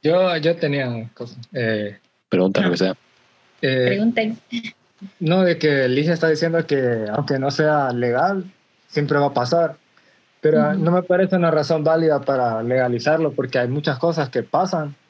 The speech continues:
Speaker 1: y solo porque pasan no es, eh, motivo suficiente para legalizarlo. Y,
Speaker 3: Ujú.
Speaker 1: eh, eh, estabas diciendo que los países que no lo tienen legal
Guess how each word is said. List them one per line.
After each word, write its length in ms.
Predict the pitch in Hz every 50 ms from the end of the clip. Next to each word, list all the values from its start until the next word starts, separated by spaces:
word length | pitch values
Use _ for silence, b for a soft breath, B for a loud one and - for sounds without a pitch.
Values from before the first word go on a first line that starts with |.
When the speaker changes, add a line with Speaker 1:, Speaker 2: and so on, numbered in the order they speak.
| _ _ _ _ -
Speaker 1:
y 80 | - 123
solo 200 | 120 147 147 143
porque 240 | 147 151 131 139 139
pasan 420 | 131 - - 165 165 170 151 135
no 120 | 135 131
es, 280 | 131 131 123 120 - - - _ _ _ _ _ _ _ _ _ _ _
eh, 260 | - 117 113 110 107 107
motivo 680 | 120 127 123 120 120 127 - 135 147 156 147 139 127
suficiente 460 | 123 - 123 - 135 123 147 143 151 143
para 200 | 143 139 131 127
legalizarlo. 680 | 123 123 120 120 113 107 - 156 175 185 175 143 120 123 _ _ _ _ _ _ _ _ _ _
Y, 420 | - 127 131 131 196 - 123 120 120
Speaker 3:
Ujú. 280 | 120 - 190 196 185 - _ _ _ _ _ _ -
Speaker 1:
eh, 800 | - 143 135 127 127 123 120 120 117 113 110 107 107 107 110 - 135 _ _ _ - _ _ _ _ _ _ _ _ _ _ _
eh, 520 | - - - 123 - - - - 50 - - -
estabas 320 | - 123 123 135 139 147
diciendo 400 | 151 147 147 170 170 170 170 160
que 520 | - 151 139 127 120 113 110 101 107 120 - _ _ _ _ _ _ _ _ _ _ _ _ _ _ _ -
los 180 | 127 135 120
países 380 | - 127 127 143 143 175 160 165
que 240 | - 160 131 113 117 120 123 - _ _ _ _ _ _ _ _ _ _ _ _ _ -
no 160 | 127 131 151
lo 200 | 160 170 165 165
tienen 280 | - 175 170 175 165 147
legal 400 | 135 139 160 190 202 190 190